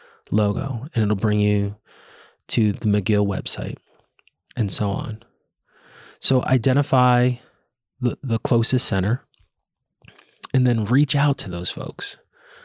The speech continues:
Talk to an expert. All these thirty-five centers wanna help people.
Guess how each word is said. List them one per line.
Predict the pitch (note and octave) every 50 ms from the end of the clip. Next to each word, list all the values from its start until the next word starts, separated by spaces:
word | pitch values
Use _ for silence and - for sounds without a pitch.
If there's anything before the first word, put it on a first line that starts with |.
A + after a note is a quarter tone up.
| - - _ _ _
Talk | - - - C3 B2+ C#3 -
to | - -
an | B2 G#2
expert. | A2 - - - - - - - - - _
All | - C#3+ D3 D#3+ E3 E3+
these | D#3+ E3 C#3+ C3 -
thirty-five | - C3+ B2 B2+ A#2+ - B2+ A#2+ A2+
centers | - - A#2 A2+ G#2+ G#2 - -
wanna | - A2+ A2 A2 A2
help | A2 - - - A2+ A2 - -
people. | - A2+ G#2+ - - - - -